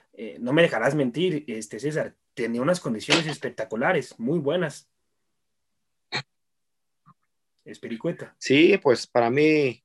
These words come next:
Speaker 2: fue un jugador muy sobresaliente
Speaker 1: Ujú.
Speaker 2: y aparte se fue a Europa, se fue a Europa y estuvo en un
Speaker 1: Ujú.
Speaker 2: proceso en Europa, estuvo en el Villarreal, creo, y, y fogueándose y todo. De todas maneras regresó y no tuvo la oportunidad, tuvo que salir de ahí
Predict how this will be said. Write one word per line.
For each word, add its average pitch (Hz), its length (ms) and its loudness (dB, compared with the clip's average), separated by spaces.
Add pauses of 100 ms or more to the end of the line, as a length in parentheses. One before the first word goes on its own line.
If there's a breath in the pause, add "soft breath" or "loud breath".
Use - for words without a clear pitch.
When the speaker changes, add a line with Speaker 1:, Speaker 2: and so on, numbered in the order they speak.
Speaker 2:
fue 127 240 4
un 131 140 0
jugador 127 360 2
muy 147 120 -2
sobresaliente 131 960 -2 (100)
Speaker 1:
Ujú. 120 220 -6
Speaker 2:
y 120 160 -2
aparte 139 400 0
se 117 160 -2
fue 127 160 4
a 127 40 6
Europa, 135 420 0
se 110 120 -8
fue 127 120 0
a - 20 6
Europa 139 380 2
y 123 80 -2
estuvo 131 340 0
en 127 80 2
un 139 60 0
Speaker 1:
Ujú. 131 100 -6
Speaker 2:
proceso 131 380 0
en 123 80 -2
Europa, 131 600 2 (360)
estuvo 139 320 0
en 127 100 -2
el 107 140 -4
Villarreal, 117 500 2
creo, 131 400 2
y, 107 140 -8
y 120 220 -8
fogueándose 123 720 2
y - 20 -8
todo. 151 240 4
De 123 100 6
todas 147 180 0
maneras 147 300 -4
regresó 123 540 2
y 131 80 -2
no 135 180 -4
tuvo 156 300 0
la 120 80 0
oportunidad, 117 560 0
tuvo 147 260 0
que 139 100 -8
salir 131 380 0
de 131 80 4
ahí 135 280 0